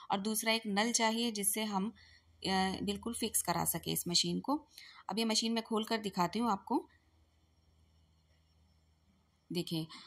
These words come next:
अब इसमें दो ट्रे दी गई है, एक नीचे और एक ऊपर। तो सबको बर्तन, अ, अ, सब में बर्तन फिट करने का एक अलग ही तरीका है इसमें।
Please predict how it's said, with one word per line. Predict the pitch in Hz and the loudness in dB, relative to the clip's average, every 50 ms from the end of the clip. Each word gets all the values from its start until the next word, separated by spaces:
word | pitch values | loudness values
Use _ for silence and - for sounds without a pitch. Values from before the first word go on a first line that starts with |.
| - - - | -16 -2 2
अब | - 233 - | 2 2 2
इसमें | - 254 - - 277 294 233 | 2 0 2 2 2 0 2
दो | 196 208 226 254 | 2 0 0 2
ट्रे | 247 - 240 240 | 2 0 0 0
दी | 220 202 196 185 | 0 0 0 0
गई | 190 180 180 | 2 2 2
है, | 196 220 262 349 427 - - 208 | 2 0 -2 -2 -4 -6 -2 -2
एक | 196 196 196 | -2 0 0
नीचे | 196 185 185 185 175 - 277 330 | 0 0 0 2 2 2 0 0
और | - - 202 190 196 | 0 0 0 2 2
एक | 202 - - 202 208 - - 175 | 0 0 0 -2 -2 -4 -6 -8
ऊपर। | 160 - - 165 151 147 - - - - - - - _ _ _ _ _ _ - | -8 -6 -6 -6 -6 -8 -10 -16 -20 -20 -20 -20 -20 _ _ _ _ _ _ 0
तो | 233 226 240 240 240 - - _ _ _ _ | 0 2 2 0 -2 -4 -10 _ _ _ _
सबको | - - 247 233 - - - 269 | -2 0 0 0 0 0 -2 2
बर्तन, | 214 196 196 190 196 - 220 226 226 220 220 - _ - | 4 4 4 4 2 0 0 0 0 -2 -4 -8 _ -4
अ, | 180 180 180 180 180 180 180 - - 170 | -2 0 0 0 0 0 -2 -2 -4 -4
अ, | 180 180 | -4 -4
सब | 175 - 214 202 | -2 -2 -2 0
में | 220 226 208 | 0 0 2
बर्तन | 196 190 185 - - 220 | 0 0 0 0 -2 -2
फिट | 220 - - 254 254 - | -2 0 0 0 0 0
करने | - 190 180 175 175 175 | -2 -2 0 0 -2 0
का | - - | 2 2
एक | 254 302 285 277 - - - - _ _ _ | 2 2 0 -2 -6 -12 -20 -20 _ _ _
अलग | - 190 190 202 202 | 2 4 4 4 2
ही | 202 233 311 349 - - | 2 0 0 -2 0 -2
तरीका | 214 185 185 175 - 180 170 | 0 0 0 2 2 2 2
है | 170 175 170 165 | 4 4 2 2
इसमें। | 165 - - 160 160 156 160 | 0 -2 -2 -2 -4 -4 -6